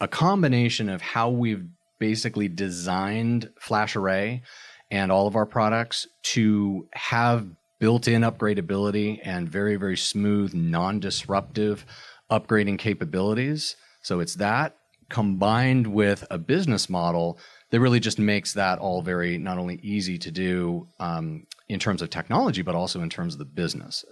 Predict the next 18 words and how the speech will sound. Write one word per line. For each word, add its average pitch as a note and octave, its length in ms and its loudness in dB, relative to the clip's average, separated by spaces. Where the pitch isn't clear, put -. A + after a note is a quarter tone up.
Very G2+ 320 -2
limited F#2 500 -2
financial E2 520 -4
impact D#2 580 -8
and E2 240 -4
a D2 80 -6
lot F#2 380 -2
of F#2 100 -6
investment E2+ 720 -6
protection. - 680 -10
On A#2 160 2
top C3+ 240 4
of C3+ 60 2
that, A#2+ 220 2
there's G#2 180 0
a F#2 60 0
lot G2 420 2
of F2 140 -2